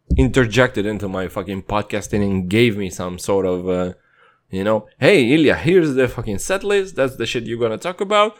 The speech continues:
No, bro, nothing. It's all me. Twice a week, bro.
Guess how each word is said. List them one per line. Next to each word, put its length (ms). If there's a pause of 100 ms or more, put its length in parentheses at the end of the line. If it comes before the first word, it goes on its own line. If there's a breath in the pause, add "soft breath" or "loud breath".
(280 soft breath)
No, 400
bro, 400
nothing. 560 (300)
It's 180
all 180
me. 440 (800)
Twice 380
a 80
week, 300
bro. 340